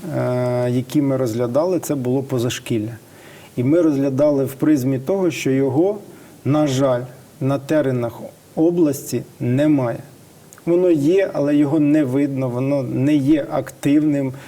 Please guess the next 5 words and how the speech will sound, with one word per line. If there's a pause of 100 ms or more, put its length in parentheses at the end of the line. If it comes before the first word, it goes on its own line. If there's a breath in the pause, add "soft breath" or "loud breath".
(140 loud breath)
репрезентативним. (440 loud breath)
Насправді, (240 loud breath)
всі
три
заклади,